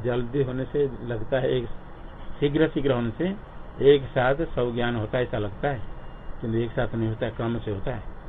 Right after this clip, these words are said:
एक साथ ज्ञान नहीं होता है, यही लिंग है, चिन्ह है। युगपद ज्ञानानुपपत्तिर, ज्ञान उत्पत्ति नहीं होती। मनुष्य लिंग, मन का एक ज्ञापक लिंग है। इससे न्याय सूत्र बनाए, मन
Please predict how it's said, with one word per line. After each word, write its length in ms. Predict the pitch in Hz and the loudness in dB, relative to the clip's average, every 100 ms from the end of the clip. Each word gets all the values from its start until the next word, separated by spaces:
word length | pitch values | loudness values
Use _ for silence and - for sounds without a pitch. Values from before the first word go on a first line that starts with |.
| - - - | -10 -6 6
एक 200 | 147 156 | 6 6
साथ 240 | - 147 139 | 2 2 2
ज्ञान 260 | 131 139 | 2 2
नहीं 280 | 135 131 120 | 2 2 2
होता 220 | 160 160 | 4 4
है, 140 | 117 101 - - - - 117 | 2 0 -8 -10 -10 -8 2
यही 440 | 131 160 180 156 | 6 8 6 6
लिंग 260 | 131 156 165 | 6 6 6
है, 180 | 160 | 4
चिन्ह 280 | 143 135 139 | 4 0 0
है। 160 | 165 139 - - - - - - 107 | -2 -4 -8 -14 -14 -12 -8 -6 0
युगपद 560 | 131 139 135 139 123 | 4 6 6 4 0
ज्ञानानुपपत्तिर, 1000 | 110 120 131 131 120 117 113 - 175 160 110 | 0 0 0 0 0 -2 -4 0 2 2 2
ज्ञान 260 | 117 127 | -2 -2
उत्पत्ति 420 | 120 117 135 - | -4 -4 -4 -2
नहीं 200 | 127 139 | -2 0
होती। 220 | 185 170 98 - - - - 110 | 2 0 -4 -8 -14 -14 -10 -4
मनुष्य 380 | 117 127 123 | -2 -2 -4
लिंग, 240 | 110 107 123 | -4 -2 0
मन 400 | 131 98 110 113 | -2 -2 -4 -4
का 80 | 113 | -2
एक 120 | 107 | -2
ज्ञापक 340 | 107 101 104 135 | -2 -4 -4 -4
लिंग 240 | 110 120 | -2 -2
है। 100 | 147 120 - - - - - | -2 -2 -4 -6 -6 -8 -10
इससे 360 | 120 - 143 175 - - - 117 | -8 -2 2 2 0 -6 -6 -2
न्याय 240 | 117 113 | 0 0
सूत्र 300 | 107 117 117 | -2 -2 -2
बनाए, 260 | 113 123 120 | 0 0 0
मन 240 | 110 110 | 0 -2